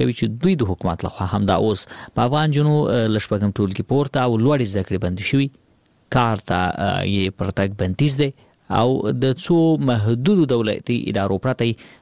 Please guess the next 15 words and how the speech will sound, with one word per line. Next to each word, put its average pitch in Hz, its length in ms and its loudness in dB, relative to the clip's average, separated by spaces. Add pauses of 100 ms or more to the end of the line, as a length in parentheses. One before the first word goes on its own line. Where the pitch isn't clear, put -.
(100)
په 107 160 0
نورو 107 240 4 (100)
دولتي 98 320 0
ادارو 98 220 -2
کې 101 160 -4
هم 110 80 2
د 98 160 -2
کار 104 60 2 (100)
مخه 92 180 -2
نیول - 220 -6
شوې - 160 -2
ده. 104 100 2
د 123 100 -4
دې 175 160 2
ترڅنګ 85 260 -2